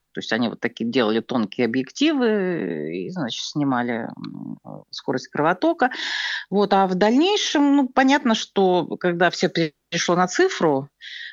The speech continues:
то, э, роль лаборатории, она стала такая мемориальная, но там сохранились, сохранилось все. Во-первых, сохранился архив,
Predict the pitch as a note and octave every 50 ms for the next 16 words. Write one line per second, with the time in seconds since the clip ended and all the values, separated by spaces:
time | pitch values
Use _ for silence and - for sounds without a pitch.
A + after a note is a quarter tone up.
0 | - _ - - F#3+ F#3+ F#3+ F#3 F3+ F3+ F3+ - - - - C3 A2+ F#2+ G2 G2
1 | - - - A2 A2 A2+ B2 F3 F#3+ A3+ G#3+ F#3 E3+ E3+ D#3+ - - - - -
2 | _ _ _ - - - D#3+ F3 F3 G3 G3 G3+ G3 G3 G3+ F#3 F3 D#3+ D#3 D#3
3 | D3 C3+ - - E3+ F3 E3+ - - - F3 F#3+ F#3 - E3+ - - D#3 D#3 D#3+
4 | E3+ F3 F#3 A#3+ D4+ F4+ G4 F#4 C#4+ G3+ D3 A#2+ - - - - - - - -
5 | - - - F3+ - E4 F#4 D#4+ - - - G#3+ G#3 A3 B3+ D4+ D#4+ C#4 B3 A3
6 | - - - - G#3+ - - - - - - A#3 B3 D#4 D#4 C#4 - - - A3
7 | F#3+ F#3 - G#3+ F#3+ - - - G#3+ G3+ F#3+ F3 - F3+ F3+ G3 - - D#4 F4+
8 | F4 - -